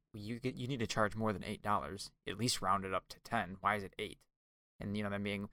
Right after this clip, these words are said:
"Well, you know, it's only, it's, like, four hours of content, so, like, you know, we just wanna give our fans, like, uh, trying to make some case like that." And then I could just see, like, you could have charged twenty bucks for it, quite frankly.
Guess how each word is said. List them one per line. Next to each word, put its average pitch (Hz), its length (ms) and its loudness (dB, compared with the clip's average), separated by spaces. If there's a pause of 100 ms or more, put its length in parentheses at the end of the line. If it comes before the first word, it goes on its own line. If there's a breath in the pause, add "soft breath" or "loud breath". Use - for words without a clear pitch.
(260)
"Well, 175 220 10
you 175 60 4
know, 165 100 6
it's 165 140 2
only, 156 140 2
it's, 147 100 -8
like, 165 120 -2
four 147 280 4
hours 135 240 6
of - 80 -12
content, 123 600 -2
so, 117 200 0
like, 107 260 0 (180)
you - 80 -18
know, - 60 -18 (420)
we - 100 -10
just - 180 -10
wanna 110 180 0
give 107 140 -4
our 110 100 4
fans, 107 420 0
like, 107 200 -4 (580)
uh, - 60 -10 (640)
trying 110 140 -2
to 107 40 -2
make 107 140 -2
some 101 140 -4
case 104 260 -4
like 101 140 -6
that." 95 280 2
And 87 60 -12
then 87 240 -10 (640)
I 131 140 6
could 147 140 2
just 139 200 8
see, 143 200 6
like, 113 200 4 (760)
you 143 220 -2
could 214 160 4
have 294 120 0
charged 110 340 4
twenty 127 240 0
bucks - 260 -6
for 50 240 -2
it, 50 140 -4 (1080)
quite 107 180 0
frankly. 101 520 -2